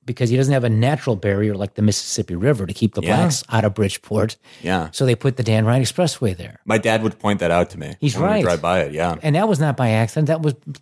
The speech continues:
Speaker 1: directed by Mayor Daley the First with the Democratic President Lyndon Johnson, who did so much for civil rights in terms of the bill, the
Speaker 2: Mm-hmm.
Speaker 1: civil rights law, right?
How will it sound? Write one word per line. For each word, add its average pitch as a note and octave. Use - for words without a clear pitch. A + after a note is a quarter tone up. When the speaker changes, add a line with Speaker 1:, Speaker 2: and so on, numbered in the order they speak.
Speaker 1:
directed C#3
by C#3
Mayor A#2+
Daley C#3
the D3
First A#2
with B2+
the B2+
Democratic C3
President A#2+
Lyndon A2+
Johnson, F#2
who F3
did F#3
so G3+
much F#3+
for E3
civil F3
rights E3+
in B2+
terms C#3
of B2+
the B2
bill, C#3
the C3
Speaker 2:
Mm-hmm. A2
Speaker 1:
civil G#2+
rights C#3
law, F#2
right? B2+